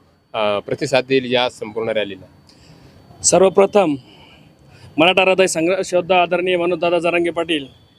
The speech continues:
Speaker 2: यांना मानाचं जय शिवराय. आणि मागील तीन, दोन वर्षापासून उभे असलेल्या या आंदोलनामध्ये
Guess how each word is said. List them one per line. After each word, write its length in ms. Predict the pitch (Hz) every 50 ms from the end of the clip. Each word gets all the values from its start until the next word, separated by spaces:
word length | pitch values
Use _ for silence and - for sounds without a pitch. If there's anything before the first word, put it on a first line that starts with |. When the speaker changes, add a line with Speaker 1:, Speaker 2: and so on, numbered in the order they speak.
| _ _ -
Speaker 2:
यांना 180 | 160 180 185
मानाचं 420 | 180 180 175 180 196 208 196 208 202
जय 160 | 180 185 185
शिवराय. 420 | 170 - 170 165 165 156 139 131 127 - - - _ - - - -
आणि 260 | 151 175 202 220 220
मागील 380 | 214 208 202 208 202 214 220 208
तीन, 360 | 196 220 226 220 220 226 220 214 - -
दोन 160 | 190 208 226 233
वर्षापासून 580 | 226 220 202 - 214 196 214 202 - 208 202
उभे 180 | 208 202 208 208
असलेल्या 440 | 196 196 196 - - 208 196 196 196
या 160 | 185 180 175
आंदोलनामध्ये 760 | 180 196 196 220 220 220 214 214 214 208 202 185 170 151